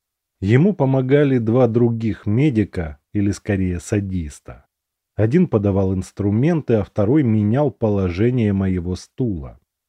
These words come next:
Ещё была женщина в самой обычной одежде.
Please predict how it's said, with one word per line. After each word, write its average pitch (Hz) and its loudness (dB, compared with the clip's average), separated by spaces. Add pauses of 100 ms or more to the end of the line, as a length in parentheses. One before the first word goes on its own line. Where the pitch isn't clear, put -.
(260)
Ещё 113 2
была 165 4
женщина 95 0
в - -16
самой 131 -2
обычной 95 -4
одежде. 78 -6